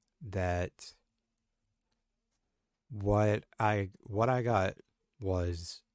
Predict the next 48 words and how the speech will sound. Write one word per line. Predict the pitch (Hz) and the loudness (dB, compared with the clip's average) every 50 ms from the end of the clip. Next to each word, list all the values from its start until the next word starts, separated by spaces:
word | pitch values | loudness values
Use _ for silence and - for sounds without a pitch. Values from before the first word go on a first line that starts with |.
| _ _ _ _ _ - 117 | _ _ _ _ _ -6 -2
Miyazaki | 107 107 107 101 110 104 101 - 104 | 0 0 2 2 2 0 0 -2 -4
was | 92 87 - | -6 -6 -6
telling | - 113 110 104 98 92 | -4 -2 -2 0 -2 -2
his | 98 104 92 | -2 -4 -6
grandson, | - - 98 98 98 95 - - 92 95 | -4 -4 -2 -2 -2 -4 -4 -4 -4 -4
if, | 98 95 | -4 -6
when | - - 95 101 107 | -6 -6 -4 -2 -2
his | 110 113 117 101 104 | -2 -2 -4 -4 -4
grandson | - 113 107 107 101 98 - 107 101 95 | -4 -4 -2 -2 -2 -4 -4 -6 -4 -4
is | 92 90 | -4 -2
old | 98 95 92 95 | -2 -2 -2 -2
enough | 95 95 92 - - | -4 -4 -6 -6 -6
to | - 95 92 95 92 - | -6 -6 -4 -4 -6 -4
watch | 101 95 90 92 - - - | -4 -2 -2 -4 -4 -8 -8
this | 101 92 - | -8 -8 -8
film, | - 90 90 85 87 87 98 - _ - - - - - - _ _ _ _ _ _ _ _ _ _ _ _ _ _ _ - | -6 -6 -8 -6 -6 -8 -10 -12 _ -20 -20 -20 -20 -20 -20 _ _ _ _ _ _ _ _ _ _ _ _ _ _ _ 2
"Everything | 120 123 123 143 139 - 139 131 123 | 2 4 4 2 0 0 0 0 0
happens | 120 117 113 - 113 104 - | 0 0 0 -2 -2 -6 -6
for | - - 107 107 107 | -4 -2 -2 0 0
a | 95 | 0
reason, | 90 87 87 82 90 87 87 87 87 - | 0 -2 -2 -2 -4 -4 -4 -4 -6 -6
and | - 95 87 90 | -6 -6 -4 -2
you | 98 | -2
were | 104 104 | 0 0
meant | 104 107 104 101 - | 0 0 -2 -2 -4
to | - 104 | -8 -8
be | 90 101 101 98 | -6 -4 -4 -4
here | 87 104 98 95 87 | -2 -2 -2 -2 -2
to | 87 | -4
play | - - 101 98 | -6 -4 -2 -2
your | 98 95 92 | 0 -2 -2
part, | - - 95 92 92 92 90 - - - - | -4 -4 -2 0 0 0 -2 -4 -8 -8 -6
and | 104 98 92 | -4 -4 -2
what | 92 98 95 | -2 -2 -2
a | 90 87 | -2 -2
wonderful | 92 101 117 120 110 - - 110 | 0 -2 -2 -2 -4 -4 -6 -8
part | 98 - - 101 101 95 | -6 -4 -4 -4 -2 -2
it | 98 98 95 | -2 -2 -2
is, | 87 87 87 90 92 98 98 - - _ _ | -2 -2 -2 -2 -4 -6 -8 -12 -20 _ _
has | - 110 104 98 95 90 | -4 -2 0 0 0 -2
been, | 87 90 92 87 87 87 90 90 - _ _ _ _ _ _ _ _ _ _ - | -4 -4 -4 -4 -4 -4 -6 -6 -8 _ _ _ _ _ _ _ _ _ _ -4
and | 110 107 113 110 | 0 2 2 2
is | 101 - | 2 2
going | - 110 107 98 92 90 | 2 2 2 2 0 -2
to | 82 | -4
be." | 85 90 85 85 98 - _ _ _ _ _ _ _ _ _ _ _ _ _ - - | -4 -4 -4 -4 -6 -8 _ _ _ _ _ _ _ _ _ _ _ _ _ -2 0
And | 110 117 | 2 4
then | 143 160 170 175 170 | 6 6 4 4 2